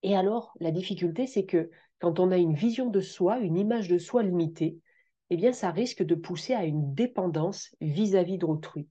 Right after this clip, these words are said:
On aura cette impression que c'est l'autre qui va pouvoir nous faire nous aimer.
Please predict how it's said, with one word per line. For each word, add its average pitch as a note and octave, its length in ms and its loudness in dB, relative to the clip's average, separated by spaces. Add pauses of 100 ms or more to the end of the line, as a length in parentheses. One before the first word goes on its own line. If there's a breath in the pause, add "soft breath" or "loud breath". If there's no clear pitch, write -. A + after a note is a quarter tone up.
(500 loud breath)
On F3 240 4
aura G#3 320 2
cette F3+ 280 -2
impression G3 520 -2
que G#3+ 160 -4
c'est - 200 -2
l'autre D#3+ 540 0 (600)
qui F3 180 -4
va G3+ 220 2
pouvoir D#3 680 -4 (180)
nous E3 200 0
faire G#3 360 0
nous D#3+ 220 -4
aimer. C3+ 300 -4